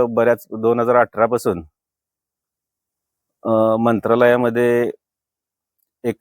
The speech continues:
केस जा-, चालू होती, एक प्रकरण चालू होतं. ते म्हणजे म्हसवड शहरातील गोरगरीब शेतकऱ्यांच्या जमिनीवरती या बोगस राजांचे,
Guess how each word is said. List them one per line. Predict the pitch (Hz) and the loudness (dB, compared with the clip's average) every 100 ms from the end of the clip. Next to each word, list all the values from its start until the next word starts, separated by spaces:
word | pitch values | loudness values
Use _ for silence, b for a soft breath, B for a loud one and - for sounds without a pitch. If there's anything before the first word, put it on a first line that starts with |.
| _ - | _ 0
केस | 131 - - - - 110 | 0 0 -8 -12 -8 2
जा-, | 117 107 107 | 4 4 2
चालू | - 123 113 | 2 2 4
होती, | 104 85 87 - _ _ _ _ _ _ - | 0 -2 -12 -14 _ _ _ _ _ _ -16
एक | 101 - | -14 -8
प्रकरण | 110 123 127 | -4 0 0
चालू | 117 120 113 | 2 2 2
होतं. | 95 95 - _ _ _ _ _ _ 110 | 0 -4 -10 _ _ _ _ _ _ -6
ते | |
म्हणजे | 120 117 113 131 | -4 -2 0 0
म्हसवड | 127 - 113 117 | 0 0 -2 0
शहरातील | 131 107 107 98 113 113 117 _ - 101 | 0 2 2 0 -4 -6 -8 _ -12 -4
गोरगरीब | 110 110 107 104 107 - | -2 0 0 -2 -6 -12
शेतकऱ्यांच्या | 113 - 104 - 101 104 98 110 110 | -14 -10 -8 -6 -2 -2 -2 -4 -2
जमिनीवरती | 98 101 104 101 98 - 107 104 - | -2 -2 0 0 -2 -4 -8 -8 -8
या | 101 104 107 104 _ - | -2 2 2 -2 _ -4
बोगस | 110 101 107 - | -2 0 -2 0
राजांचे, | 107 92 95 92 - | -2 0 -4 -6 -8